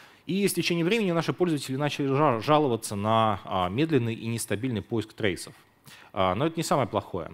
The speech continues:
Самое плохое — это то, что вот этот подход к горизонтальному масштабированию кластера, а, Elasticsearch перестал нас, а, радовать, да, своей производительностью. То есть мы, а, закидывали проблемы железом,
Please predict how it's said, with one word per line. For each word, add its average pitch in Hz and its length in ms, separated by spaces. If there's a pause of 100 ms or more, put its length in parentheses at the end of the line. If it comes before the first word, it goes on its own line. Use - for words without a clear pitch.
Самое 160 280
плохое — 160 320
это 143 120
то, 135 120
что - 160
вот 104 100
этот 101 200
подход 113 340
к - 20
горизонтальному 107 600
масштабированию 101 640
кластера, - 480
а, 87 720
Elasticsearch 131 540
перестал - 420
нас, 113 440
а, 85 540 (140)
радовать, 90 520
да, 107 140
своей 98 240
производительностью. 101 880
То - 360
есть - 120
мы, 120 300
а, 90 260
закидывали 104 400
проблемы 120 360
железом, 190 580